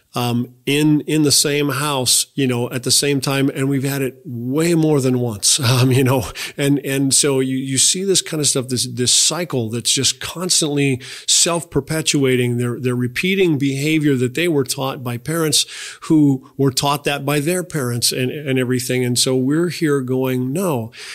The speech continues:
you gotta do something different." And it's gonna feel hard because it's very different from what you were doing. But it's, in reality, here's what I know, it's not that hard.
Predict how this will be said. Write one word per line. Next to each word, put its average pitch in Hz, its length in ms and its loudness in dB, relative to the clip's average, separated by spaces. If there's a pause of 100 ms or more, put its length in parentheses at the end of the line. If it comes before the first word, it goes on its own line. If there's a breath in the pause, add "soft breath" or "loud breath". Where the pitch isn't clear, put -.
(160 loud breath)
you 139 160 0
gotta 151 240 0
do 175 220 0
something 160 500 2
different." 143 400 0
And 135 120 0
it's 147 100 2
gonna 302 260 0
feel 254 440 0
hard 190 540 -6 (280 loud breath)
because 180 260 0
it's 180 160 2
very 202 480 0
different 151 580 0
from 139 180 -2
what 143 200 0
you 139 100 2
were 160 260 4
doing. 120 340 0 (280 loud breath)
But 160 140 2
it's, 170 220 2 (100)
in 175 160 4
reality, 170 580 2
here's 156 220 2
what 156 120 0
I 139 120 0
know, 160 240 2
it's 151 160 2
not 214 380 0
that 120 200 0
hard. 113 320 -4